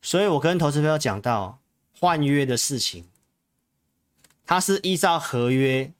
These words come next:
才会增加营收跟获利。所以从当时跟大家讲一万美元到四万四美元嘛，对不对？到最新的已经来到七万多美元。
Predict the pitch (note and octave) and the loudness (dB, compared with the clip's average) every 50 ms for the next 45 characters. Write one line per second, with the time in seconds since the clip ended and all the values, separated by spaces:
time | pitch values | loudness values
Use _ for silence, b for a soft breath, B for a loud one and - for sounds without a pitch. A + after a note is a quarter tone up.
0 | _ _ - B2+ B2 C3+ D3+ D3+ D3+ D3+ C#3+ C#3+ C3+ C#3 C#3 C3+ A#2+ A#2+ A2+ A#2 | _ _ -6 -2 0 0 0 2 2 0 0 2 0 0 0 0 0 -2 -4 -4
1 | - C3 B2+ B2+ A#2+ A#2+ A#2+ A#2 - C3 A2 G#2 G#2+ A2+ A2 F#2+ F2+ - _ _ | -2 -2 -2 -2 -2 -4 -4 -4 -4 -4 -4 -4 -4 -6 -6 -8 -10 -14 _ _
2 | _ _ _ _ _ _ _ _ _ _ _ - - F#3 G#3+ A3+ A3 - - D#3+ | _ _ _ _ _ _ _ _ _ _ _ -2 0 2 2 2 2 2 0 0
3 | D#3 E3 F3 F3 - G3 G3 G3 G3+ G3 - - - A2 A2 G#2+ G#2+ G#2+ A2+ - | 0 0 0 0 0 0 0 0 0 0 0 0 -2 -2 -4 -4 -4 -6 -6 -10
4 | - _ _ _ _ E3 E3 E3+ D#3+ E3 E3 E3 E3 D3+ C#3 A2+ G2+ A2 B2 C3+ | -14 _ _ _ _ 0 0 2 2 2 2 2 2 0 -2 -2 -2 -2 0 2
5 | D3 E3 D#3+ D3 C3+ A#2 G#2+ G#2 G2 G2+ G2+ A2+ - C#3+ C3+ B2+ A#2+ A#2 - - | 2 2 2 2 0 -2 -2 -2 -4 -6 -6 -2 -2 0 0 0 0 -2 -2 -4
6 | - D3+ C#3+ C#3 C#3+ C3+ B2+ B2 - - C#3+ B2 G#2+ G2 F#2 F#2 F2+ F2 F#2 G2 | -2 0 0 0 2 0 0 -2 -2 -2 -2 -2 -2 -4 -6 -10 -10 -12 -10 -12
7 | G2 F#2 G2 A#2+ B2+ C#3 C#3 B2+ G2+ - - _ _ _ _ _ _ _ _ _ | -12 -12 -8 -4 -2 0 0 0 -2 -4 -8 _ _ _ _ _ _ _ _ _
8 | _ - F#3+ G3 F#3 - - G#3+ G3+ F#3 E3 - - E3 E3+ E3+ D#3 D#3 C#3+ B2 | _ 0 0 0 0 0 0 2 2 2 2 2 2 2 2 2 2 2 0 0
9 | A2+ A#2 - D3 D3+ C#3 B2+ B2+ D3 C#3 B2 A#2 - - - - D#3 D3+ D#3 D#3 | 0 -2 -2 0 0 0 2 2 2 0 0 0 -2 -2 0 0 0 0 2 2
10 | D3+ C#3 B2+ B2 C3 B2 B2 A#2+ G#2+ F#2+ E2+ E2+ F2+ F2+ E2+ | 0 0 0 0 0 0 0 -2 -2 -6 -8 -10 -14 -16 -20